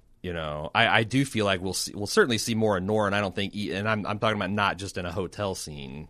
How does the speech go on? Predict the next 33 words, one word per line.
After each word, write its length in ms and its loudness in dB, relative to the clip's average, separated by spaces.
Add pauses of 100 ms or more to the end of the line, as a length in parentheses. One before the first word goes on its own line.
like, 240 -6
you 60 -6
know, 220 -6
an 160 -6
international 500 -6
assassin 380 -4
hotel 380 -8
scene. 280 -10
I 60 -6
think 260 -8 (100)
we 160 -8
will 180 -6
actually 480 -4
see, 540 -6 (800)
um, 640 -4 (640)
her 140 -2
get 220 -2
into 180 -4
the 60 -2
box. 400 2
I 60 -6
think 160 -8
we'll 100 -8
see, 220 -8
we'll 100 -6
see 180 -6
all 140 -2
that 260 -10
in 120 -10
the 80 -2
aftermath 480 -2
of 160 -8
it. 100 -10